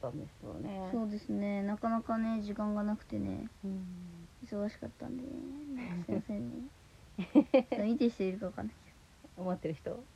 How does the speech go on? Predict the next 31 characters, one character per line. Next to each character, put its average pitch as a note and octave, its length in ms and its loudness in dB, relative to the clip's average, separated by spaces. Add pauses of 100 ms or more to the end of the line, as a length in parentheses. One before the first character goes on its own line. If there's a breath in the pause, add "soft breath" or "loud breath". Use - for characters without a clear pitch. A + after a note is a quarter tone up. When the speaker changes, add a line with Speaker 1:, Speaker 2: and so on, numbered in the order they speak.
Speaker 2:
う - 20 0
ん。 G3+ 180 -2
Speaker 1:
い - 80 2
る G#3 80 4
で F#3 140 4
し - 100 -8
ょ、 E3 40 2
そ D#3+ 140 -6
り D#3 120 -4
ゃ。 D#3 40 -8 (220)
Speaker 2:
い G#3 60 -2
る G3+ 100 -2
か G#3 140 -4
な。 - 100 -6 (120)
Speaker 1:
い F#3 100 0
る F#3 140 -2
で E3+ 80 -6
し - 120 -12
ょ。 D#3 160 -6 (1400 loud breath)
ど A3+ 100 6
う - 20 8
で F#3+ 80 4
す G3+ 80 -2
か？ - 100 -10 (1300 loud breath)
Speaker 2:
ま A3 80 -6
あ。 G#3+ 60 -4
Speaker 1:
う - 20 -2
ん。 G#3+ 60 0
Speaker 2:
あ、 - 20 2
う - 20 2
ん？ F4+ 40 -2